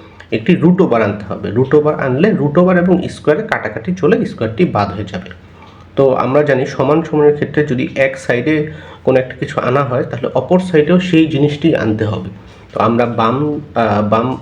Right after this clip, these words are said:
আহ, বাম সাইডে আমরা যদি রুট ওভার নিয়ে আসি স্কয়ারটি বাদ দেওয়ার জন্য, তাহলে ডান দিকেও আমাকে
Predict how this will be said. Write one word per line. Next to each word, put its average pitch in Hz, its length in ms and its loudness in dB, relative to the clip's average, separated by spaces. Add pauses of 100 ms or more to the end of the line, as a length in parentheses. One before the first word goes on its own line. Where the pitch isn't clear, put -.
আহ, 113 140 0
বাম 120 240 0
সাইডে 123 380 0
আমরা 117 260 2
যদি 110 380 -2 (400)
রুট 156 220 0
ওভার 156 200 2
নিয়ে 123 180 0
আসি 123 240 -2
স্কয়ারটি 117 480 -2
বাদ 107 320 -2
দেওয়ার 113 180 0
জন্য, 131 200 0
তাহলে 117 320 -6
ডান 113 300 0
দিকেও 123 380 -2
আমাকে 104 440 -2